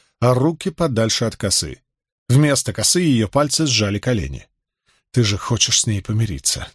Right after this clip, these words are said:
так что следи за языком». Аматер, конечно, не сахар, но мне бы не хотелось, чтобы с ней случилось что-то дурное. А ты как считаешь? «Красивая женщина»,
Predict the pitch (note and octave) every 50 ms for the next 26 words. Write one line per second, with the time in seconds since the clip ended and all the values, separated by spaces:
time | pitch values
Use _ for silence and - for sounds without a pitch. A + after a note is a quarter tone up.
0 | _ _ - A2+ A#2 B2 - - - - E3 - - - C#3 C3+ B2 G#2 G#2 A2+
1 | G2+ A#2+ A2+ G#2+ G#2+ G#2 A2 - - C#2 - E2+ - - _ _ _ _ _ _
2 | _ _ _ _ _ _ _ _ _ _ _ _ _ _ _ _ _ _ _ _
3 | _ _ _ _ _ _ _ _ _ _ _ _ _ _ - A#2 A2+ A2+ A2 -
4 | - F3+ F#3+ F#3+ F#3 - F3 E3 E3+ E3+ D3+ - - E3+ E3 E3 D3+ - - A#2+
5 | A#2+ A2 - - F#2+ - - - - - _ _ _ _ _ - D3 F3+ A3+ B3+
6 | B3+ F3+ D#3+ C3 B2 - - C#3 C3+ - G3+ E3+ G#2+ - - - - G#2 F#2+ G2
7 | - - C#3 C3+ - - A2+ G#2 - - A#2+ G#2+ F#2+ - - - A2 - - F#2
8 | D#2+ F2 D#2+ E2 D#2+ D#2 C2+ A#1+ - - _ _ _ _ - B2 B2 - D#3 -
9 | - D3 C#3 - - C#3 B2+ - C3 B2 A2 G#2 - - - _ _ _ _ _
10 | _ _ _ _ _ _ _ _ _ _ _ - D#3 D#3+ D3 - - G#3+ G#3 G3
11 | G3+ G3+ F#3 F3 G#3+ G#3+ G3+ F3+ - - G2+ E2+ D2+ - -